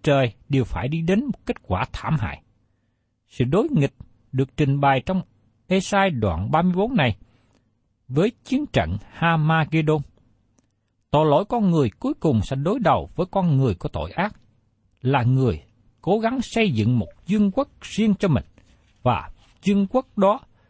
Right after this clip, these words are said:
chính là thời kỳ đại nạn. Và nó sẽ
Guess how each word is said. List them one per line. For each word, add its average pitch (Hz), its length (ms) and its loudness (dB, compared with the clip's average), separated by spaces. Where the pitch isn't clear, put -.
chính 277 180 -4
là 220 260 -4
thời 98 180 -2
kỳ 90 200 -6
đại 87 200 -4
nạn. 95 180 -4
Và 120 100 2
nó 151 200 2
sẽ - 160 -8